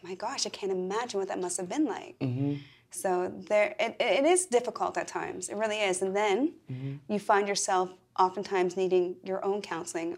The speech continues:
Speaker 1: or a
Speaker 2: Mm-hmm.
Speaker 1: way in which to fill your bucket and
Speaker 2: Yeah.
Speaker 1: make you whole again,
Speaker 2: Yeah.
Speaker 1: because it takes a lot of energy.
Speaker 2: Mm-hmm.
Speaker 1: Compassion takes energy.
Speaker 2: Mm-hmm.
Speaker 1: And so we sometimes forget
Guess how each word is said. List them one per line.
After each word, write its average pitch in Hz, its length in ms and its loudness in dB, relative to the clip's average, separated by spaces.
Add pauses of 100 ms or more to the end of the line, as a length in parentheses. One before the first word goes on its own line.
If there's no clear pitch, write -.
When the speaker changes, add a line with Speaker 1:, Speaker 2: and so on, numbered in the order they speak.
(100)
Speaker 1:
or 175 440 0 (160)
a 127 40 -6
Speaker 2:
Mm-hmm. 190 240 4
Speaker 1:
way 202 240 6
in 185 120 2
which 185 380 2 (260)
to 175 380 -2 (440)
fill 202 160 6
your 196 160 4
bucket - 640 -4 (140)
and 370 120 2
Speaker 2:
Yeah. 370 80 2
Speaker 1:
make 170 140 4
you 190 120 0
whole 170 240 -4
again, 147 400 -8 (100)
Speaker 2:
Yeah. 135 140 0
Speaker 1:
because 180 280 -2
it 180 120 -12
takes - 280 -8
a 202 60 -6
lot 185 220 -2
of 190 100 -6 (100)
energy. 185 600 -2 (120)
Speaker 2:
Mm-hmm. 120 200 -2
Speaker 1:
Compassion 202 800 -2
takes 185 320 -4
energy. 165 480 -6 (160)
Speaker 2:
Mm-hmm. 120 400 -2 (240)
Speaker 1:
And 190 180 0
so 180 180 2
we 190 280 4
sometimes 185 640 -2
forget 190 840 0